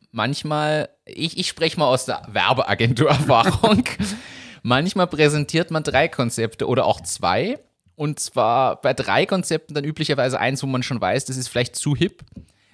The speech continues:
eins, wo man weiß, das hätte eigentlich der Kunde gerne. Man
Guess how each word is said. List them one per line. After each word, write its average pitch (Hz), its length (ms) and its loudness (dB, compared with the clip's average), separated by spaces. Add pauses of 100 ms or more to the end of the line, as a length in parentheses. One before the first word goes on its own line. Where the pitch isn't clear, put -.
(160)
eins, 165 340 2
wo 160 80 -2
man 151 200 0
weiß, 139 260 2
das - 200 -4 (200)
hätte 151 340 0
eigentlich 180 380 0
der 151 100 0
Kunde 151 280 0
gerne. 131 460 2
Man 131 280 -2